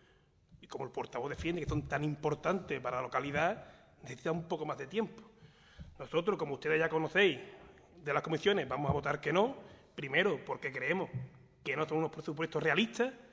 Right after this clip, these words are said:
ya que entre el treinta por ciento y el cuarenta por ciento de las inversiones no se van a llevar a cabo y son ficticias. También ninguna propuesta del Grupo Socialista en este tiempo que hemos propuesto en este pleno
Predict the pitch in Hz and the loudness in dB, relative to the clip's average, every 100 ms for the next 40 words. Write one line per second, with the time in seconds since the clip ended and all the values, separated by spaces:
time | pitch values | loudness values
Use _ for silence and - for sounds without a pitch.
0 | - - - 143 143 143 131 131 - 160 | -20 -16 -4 -2 -2 -4 -4 -8 -2 2
1 | 170 170 160 151 165 160 165 165 170 170 | 2 2 0 0 0 0 0 2 0 2
2 | 160 156 165 165 165 170 165 175 220 151 | 0 2 0 2 2 4 4 6 6 6
3 | - - - - - 131 156 160 160 165 | -4 -14 -20 -20 -10 -2 0 2 2 4
4 | 160 160 185 220 285 - - - 175 151 | 4 6 8 6 4 -8 -20 -12 -8 -4
5 | 147 175 - 226 226 233 233 - - - | -2 -2 2 2 4 0 0 -14 -16 -20
6 | - - _ _ 147 139 147 202 156 117 | -20 -20 _ _ -4 -2 2 2 0 -4
7 | - - - _ - - 160 139 165 185 | -16 -20 -20 _ -10 -2 0 2 2 2
8 | 175 160 190 190 139 - - - _ _ | 2 2 2 2 -6 -6 -18 -20 _ _
9 | _ _ - 143 151 160 165 160 151 208 | _ _ -8 -4 -2 -2 -2 0 -2 0
10 | 165 147 160 160 196 - 135 - - - | -2 -2 0 2 2 0 -8 -10 -20 -12
11 | - 156 156 - 160 156 165 156 165 151 | -2 0 0 -2 -4 -4 -4 -4 -4 -2
12 | 196 190 | 0 -2